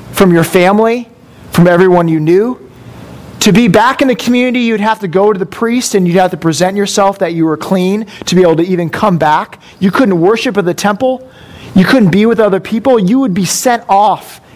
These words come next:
in a way. You couldn't be touched anymore. Because touching a person with leprosy, I mean, you might get it yourself.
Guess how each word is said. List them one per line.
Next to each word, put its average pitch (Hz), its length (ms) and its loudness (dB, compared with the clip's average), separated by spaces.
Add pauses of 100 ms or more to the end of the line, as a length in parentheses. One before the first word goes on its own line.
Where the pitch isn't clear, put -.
(140)
in 185 80 6
a 165 100 6
way. 180 460 2 (1080)
You 226 160 4
couldn't 311 260 2
be 285 160 0
touched - 580 -4 (200)
anymore. 143 480 0 (480)
Because 262 340 2
touching 285 800 -2 (300)
a 202 60 2
person 262 280 2
with 233 80 2
leprosy, 240 240 0
I 262 40 -2
mean, 269 240 -4
you 269 300 2
might 269 260 0
get 190 140 -2
it 190 80 -4
yourself. 202 800 -4